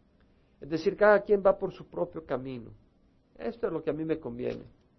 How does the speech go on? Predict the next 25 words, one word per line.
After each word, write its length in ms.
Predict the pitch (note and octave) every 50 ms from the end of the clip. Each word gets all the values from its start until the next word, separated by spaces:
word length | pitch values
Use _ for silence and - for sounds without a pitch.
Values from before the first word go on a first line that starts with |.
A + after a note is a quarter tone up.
| _ _ _ _ _ _ _ -
Tú 80 | - D3
vienes 240 | D#3 D#3+ E3 E3+ D#3
a 80 | D#3
la 100 | D3 C#3+
iglesia 600 | C#3+ C#3+ D3 F#3 G#3+ A3+ A#3 A3+ A3+ - A3+ G#3+ G#3 - - _ _ _ _ _ _ _ _ _ _ _ _ _
y 100 | - -
dices, 180 | D3+ C#3+ - D3+
"Ya 200 | D#3+ F3+ F#3 F3+
cumplí 280 | E3+ D#3 C3+ - E3+ D#3+
con 200 | - D#3 C#3 B2+
el 80 | A#2
Señor, 340 | - - B2 A#2 A#2 A2+ A2+ - _ _ _ _ _ _ _ _ _ _ _ _ _ _ _ _ _ _ _ _ _ _ _
pero 200 | - C3+ C3 C3+
ahora 180 | D3 D#3+ E3 D#3+
yo 160 | D3 C#3+ C#3
vivo 240 | C3+ C#3 C#3 B2+ B2
para 200 | - A2+ A2+ G#2+
mí". 120 | G#2 - - - _ _ _ _ _ _ _ _ _ _ _ _ _ _ _ _ _ _ _ _ _ _ _ _ _ _ _ _ _ _ _ _ _ _ _ _ _ _ _ _ _ _ _ -
Eso 240 | - - - A3
no 220 | A#3 A3 F#3+ E3 C#3
es 320 | B2+ B2+ C#3 D3 - -
el 100 | - -
camino 420 | - A#2 A2 A2 A#2 A#2 A2+ A#2 A#2+
del 120 | B2 -
Señor. 400 | - - A#2 G#2 - C#3 C3+ C#3+